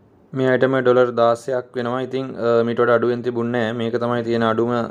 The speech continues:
ප්‍රයිස් එක. අ, ටී නයින් හන්ඩ්‍රඩ් ස්මාර්ට් වොච් එක. ඉතින් මේ විදිහට මම ඇතුළට ගියාම ඔයාලට බලා ගන්න පුළුවන් මේ වොච් එකේ ඩීටේල්ස් ටික. ඒතර මේක ඔයාලට පර්චේස් කරන්න පුළුවන් කිසි ප්‍රශ්නයක් නැහැ.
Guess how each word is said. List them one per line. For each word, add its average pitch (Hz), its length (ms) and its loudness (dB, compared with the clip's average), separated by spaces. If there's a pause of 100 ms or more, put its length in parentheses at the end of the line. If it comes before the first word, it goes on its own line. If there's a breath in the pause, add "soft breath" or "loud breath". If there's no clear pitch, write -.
ප්‍රයිස් 117 380 2
එක. 104 140 0
අ, 147 100 0 (1040 soft breath)
ටී 123 300 -2 (160)
නයින් 117 360 0
හන්ඩ්‍රඩ් 117 500 0
ස්මාර්ට් 113 380 -4
වොච් 110 120 4
එක. 131 140 0
ඉතින් 127 120 0
මේ 120 160 0
විදිහට 123 220 4
මම 120 180 0
ඇතුළට 117 280 0
ගියාම 120 240 2
ඔයාලට 113 200 2
බලා 113 200 4
ගන්න 117 200 -2
පුළුවන් 117 220 2
මේ 117 120 -2
වොච් 110 180 -2
එකේ 117 180 0
ඩීටේල්ස් 113 400 0
ටික. 127 180 4 (800 soft breath)
ඒතර 135 140 6
මේක 135 220 2
ඔයාලට 147 220 6
පර්චේස් 127 300 -2
කරන්න 135 260 2
පුළුවන් 143 220 2
කිසි 131 180 -4
ප්‍රශ්නයක් 131 520 -2
නැහැ. 110 200 -2